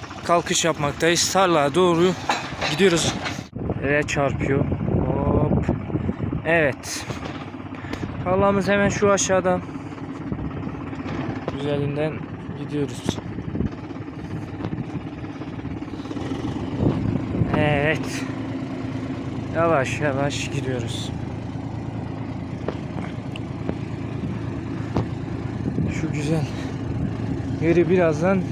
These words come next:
şey yapacağız. Tarlamız gözüktü. Aşağıda. Evet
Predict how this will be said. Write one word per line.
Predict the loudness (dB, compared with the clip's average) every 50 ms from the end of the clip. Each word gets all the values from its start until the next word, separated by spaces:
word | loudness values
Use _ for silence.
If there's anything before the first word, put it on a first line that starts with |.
| -2 0
şey | 2 4
yapacağız. | 4 4 2 2 2 2 2 2 0 -4 -4 -6 -6 -6 -6 -6 -6 -6 -6 -6 -6 -6 -2 2
Tarlamız | 4 6 6 8 8 6 6 4 4 2 2 2
gözüktü. | 2 2 2 2 0 -2 -2 0 0
Aşağıda. | 2 2 2 2 2 4 4 4 4 4 2 0 0 0
Evet | 0 0 0 -2